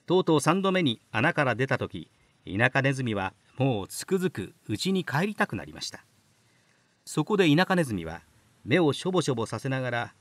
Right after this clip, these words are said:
「さようなら。僕はもう帰るよ。いくらおいしいごちそうが山ほどあっても、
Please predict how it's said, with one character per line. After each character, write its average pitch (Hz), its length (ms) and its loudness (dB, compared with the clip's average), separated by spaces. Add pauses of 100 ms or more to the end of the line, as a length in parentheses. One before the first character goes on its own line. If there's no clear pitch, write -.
(1160)
「さ 85 220 -2
よ 107 240 0
う 117 40 -4
な 113 140 -4
ら。 117 220 -6 (1080)
僕 147 280 0
は 147 100 4
も 180 120 0
う 160 40 -2
帰 247 240 -6
る 196 120 -2
よ。 117 140 -4 (840)
い 139 160 0
く 196 100 2
ら 165 140 4
お 165 100 0
い 190 40 0
し 185 200 -4
い 180 40 -2
ご 185 120 4
ち - 80 -6
そ 180 240 0
う - 20 2
が 175 100 4
山 180 220 2
ほ 202 100 -2
ど 170 120 0
あ 175 40 0
っ 170 40 -4
て - 180 -6
も、 135 200 -6